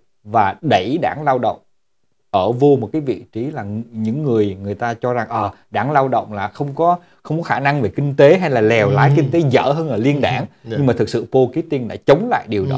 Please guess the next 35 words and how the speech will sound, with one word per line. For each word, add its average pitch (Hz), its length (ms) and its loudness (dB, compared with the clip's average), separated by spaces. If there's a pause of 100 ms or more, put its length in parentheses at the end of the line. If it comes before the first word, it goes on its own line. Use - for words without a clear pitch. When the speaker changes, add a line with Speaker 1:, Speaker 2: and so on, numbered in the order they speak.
(160)
Speaker 2:
Ừ. 110 40 -10
Speaker 1:
bằng 98 240 -6
cho 113 160 0
rằng 117 140 -10
cái 135 160 -6
khả 117 200 -8
năng 139 260 -4
của 110 140 -10
ông 143 120 -12
ta 123 180 -8 (540)
là 101 140 2
có 139 160 0
nhiều 131 400 0
những 107 300 -12
khả - 240 -14
năng 135 360 -2
mà 101 160 -6
đẩy 113 340 0
cái 185 100 0
đảng 110 200 -6
Lao 127 160 -2
động 110 200 -4 (180)
về 98 420 -2 (220)
thành 104 260 -2
một 95 140 -6
cái 151 100 -4
vị 135 200 -4 (100)
trí 120 180 -4
là 117 160 -14 (140)
chúng 165 240 -2
tôi 131 280 4
là 107 200 -2
những 101 220 -12
người 107 200 -4
rất 95 200 4